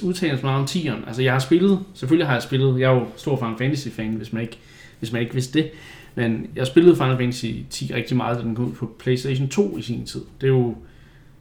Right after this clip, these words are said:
tilbage fra start nullerne, det spil. Øh, og det, det, det så man virkelig frem til dengang,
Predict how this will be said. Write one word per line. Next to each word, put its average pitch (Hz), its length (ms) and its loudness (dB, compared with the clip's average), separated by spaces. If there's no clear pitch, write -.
tilbage 127 440 0
fra 107 360 -6
start 127 320 -4
nullerne, 135 400 -2
det 123 120 -8
spil. 120 280 -8
Øh, 113 80 -10
og 110 60 -12
det, 131 100 2
det, 135 120 4
det 135 120 4
så 139 120 0
man 120 200 2
virkelig 139 260 2
frem 120 220 -8
til 117 120 -8
dengang, 113 260 -8